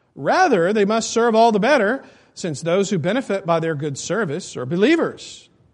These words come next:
and beloved. Teach and urge these things. If anyone teaches a different doctrine and does not agree with the sound words of our Lord Jesus Christ and the teaching that accords with godliness, he's puffed up with conceit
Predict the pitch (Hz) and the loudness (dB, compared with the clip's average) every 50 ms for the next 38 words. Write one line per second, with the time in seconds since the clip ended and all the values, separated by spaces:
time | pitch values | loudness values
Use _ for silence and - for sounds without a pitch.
0 | _ _ _ _ _ _ - 117 120 120 110 107 107 123 139 135 107 98 - - | _ _ _ _ _ _ -16 -14 -14 -14 -14 -12 -8 -8 -6 -6 -8 -10 -16 -20
1 | _ _ _ _ _ _ _ _ _ _ _ _ _ _ _ _ _ _ _ _ | _ _ _ _ _ _ _ _ _ _ _ _ _ _ _ _ _ _ _ _
2 | _ _ _ _ _ _ _ _ _ _ _ _ _ _ _ _ _ - 320 320 | _ _ _ _ _ _ _ _ _ _ _ _ _ _ _ _ _ -2 -2 0
3 | - 320 285 233 214 196 147 135 127 120 113 - - 117 101 92 98 123 165 - | 0 0 2 2 2 2 0 -2 -8 -10 -12 -12 -14 -14 -14 -14 -16 -18 -20 -20
4 | - - _ _ _ _ _ _ _ _ _ _ _ _ _ _ _ _ _ - | -20 -20 _ _ _ _ _ _ _ _ _ _ _ _ _ _ _ _ _ -18
5 | 123 - 127 151 156 185 208 220 202 - 240 214 - 254 226 254 220 233 220 - | -14 -12 -10 -6 -4 -2 -2 0 0 0 0 0 0 -2 0 2 2 2 2 0
6 | 247 190 185 196 180 175 175 180 - 220 208 240 240 180 139 135 123 151 131 131 | -2 -2 0 2 2 2 0 -2 -4 -4 -4 -4 -4 -4 -6 -6 -8 -8 -6 -6
7 | 135 175 180 165 151 151 156 180 196 190 156 156 143 - - 123 123 135 170 180 | -6 -6 -6 -6 -6 -6 -6 -6 -6 -6 -8 -10 -10 -10 -10 -8 -8 -8 -8 -8
8 | 151 127 131 135 151 151 151 131 131 127 120 117 120 123 131 123 135 135 135 196 | -8 -6 -6 -6 -6 -8 -8 -6 -6 -6 -6 -8 -8 -10 -10 -10 -10 -12 -10 -12
9 | 196 - - - 131 123 123 120 127 165 185 - - 139 123 135 139 _ _ _ | -12 -14 -12 -10 -6 -6 -4 -4 -6 -6 -8 -10 -12 -12 -12 -12 -14 _ _ _
10 | _ _ _ _ _ _ _ _ _ _ - - 117 - - 214 202 175 - - | _ _ _ _ _ _ _ _ _ _ -16 -16 -12 -8 -4 -4 -4 -4 -4 -4
11 | 202 175 190 226 220 175 147 135 127 131 - - 139 135 131 151 156 - 180 185 | -4 -4 -4 -6 -6 -6 -6 -6 -8 -10 -10 -8 -6 -4 -4 -6 -8 -8 -12 -12
12 | - - 120 113 113 107 110 117 113 131 175 - - - - - _ _ _ _ | -10 -8 -8 -8 -8 -8 -10 -10 -10 -10 -10 -12 -12 -16 -20 -20 _ _ _ _
13 | _ _ _ _ _ _ _ _ _ - 349 - - 294 294 285 302 311 294 262 | _ _ _ _ _ _ _ _ _ -8 -8 -4 0 2 2 2 4 4 6 6
14 | 185 156 - 165 151 - - 143 131 - - - 247 196 156 - - - - - | 6 6 4 -2 -10 -8 -10 -10 -10 -6 -4 -2 -2 -2 -4 -6 -10 -16 -20 -20